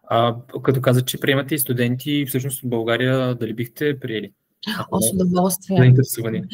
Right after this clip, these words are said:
Speaker 2: С удоволствие. Аз постоянно се опитвам да работя с България по всякакви начини. Сега даже видях в Пловдив, че са открили много интересен институт за генетика, а,
Speaker 1: Мгм.
Speaker 2: който, а, който е към, а, агрочаста.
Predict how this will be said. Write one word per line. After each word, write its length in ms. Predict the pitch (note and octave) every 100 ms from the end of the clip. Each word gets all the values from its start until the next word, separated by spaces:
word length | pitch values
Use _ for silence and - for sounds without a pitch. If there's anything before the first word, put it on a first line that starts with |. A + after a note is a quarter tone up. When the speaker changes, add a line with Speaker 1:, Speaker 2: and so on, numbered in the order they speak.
| - -
Speaker 2:
С 120 | - F3
удоволствие. 520 | F#3 F#3+ G3 F#3+ -
Аз 180 | G3 -
постоянно 400 | G3+ F#3+ F#3+ G3
се 120 | F#3+
опитвам 300 | F#3 F3+ F3+
да 100 | F3+
работя 340 | F#3 - -
с 100 | - -
България 520 | G3 E3+ E3+ G3+ G#3
по 60 | -
всякакви 600 | - E3+ E3+ - E3+ D#3+ - - _
начини. 340 | F#3 F#3 B3 A#3+
Сега 220 | F#3 F#3+
даже 220 | G3+ F#3+
видях 240 | F3+ G3
в 180 | F#3 F3
Пловдив, 320 | - F#3+ F3+
че 120 | F3+ -
са 80 |
открили 360 | F3+ - G3+ F3+ F#3 -
много 300 | F#3 G3+ F#3+
интересен 460 | F#3+ F#3 F#3 F3+
институт 460 | F3 F3 - G3+ F#3
за 260 | F3 F3 E3
генетика, 640 | E3+ E3+ F3+ G#3+ C4 C#4 - -
а, 160 | F3+
Speaker 1:
Мгм. 280 | E3 B2+ B2
Speaker 2:
който, 280 | A#2+ - F3+ F3 E3+ E3+ F3 - E3+ F3
а, 260 | E3+ D#3+ -
който 200 | F#3 G3+
е 60 |
към, 320 | - F3 E3+ E3+
а, 240 | F3+ F3 -
агрочаста. 720 | F#3+ G3 G3+ - F3 - B3